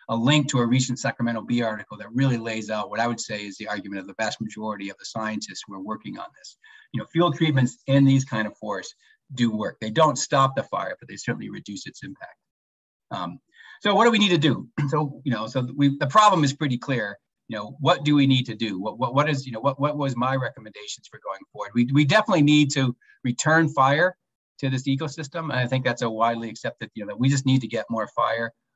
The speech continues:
on this ecosystem. Um, this is a picture from the Blodgett Research Forest up in, up in, um, Georgetown, California. Um, we have a, you know,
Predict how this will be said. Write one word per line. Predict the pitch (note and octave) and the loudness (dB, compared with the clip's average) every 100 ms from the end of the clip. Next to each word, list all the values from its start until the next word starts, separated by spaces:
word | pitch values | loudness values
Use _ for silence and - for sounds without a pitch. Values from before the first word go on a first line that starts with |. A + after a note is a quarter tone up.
| - | -4
on | A2+ A#2+ | -2 0
this | A#2+ B2 | -2 -4
ecosystem. | A#2+ C3+ - A#2+ - B2 B2 _ _ _ - | -6 -6 -6 -8 -4 -4 -4 _ _ _ -12
Um, | G2 F2+ F#2+ | -10 -8 -2
this | C3 C3+ | 0 0
is | |
a | C3 | 0
picture | D3 C#3 C3+ B2 | 0 0 0 0
from | B2 A2+ A2 G#2+ - | 0 0 0 -6 -8
the | G#2+ | -8
Blodgett | A#2+ A#2 B2 A2+ A2+ | -2 2 2 0 -2
Research | C3 D#3 C#3 - | 0 0 -4 -4
Forest | D#3 D#3+ - | -2 -2 -2
up | A#2 - | -4 -6
in, | G#2 - G#2+ | -10 -10 -10
up | - | -8
in, | G#2+ G#2 | -8 -6
um, | G#2 G2+ G2+ - | -8 -10 -14 -4
Georgetown, | A#2+ A#2 - A#2 A2 G2 | -2 -2 0 0 0 -2
California. | G#2 G#2 - B2 B2+ B2+ - _ - _ G#2 | -4 -6 -4 -2 0 0 -2 _ -20 _ -8
Um, | F#2+ F#2+ | -6 -2
we | B2 D#3+ | 2 4
have | C3+ B2+ C3 B2 | 6 6 6 4
a, | G#2+ - _ | 2 -2 _
you | A2+ | -10
know, | G2 | -10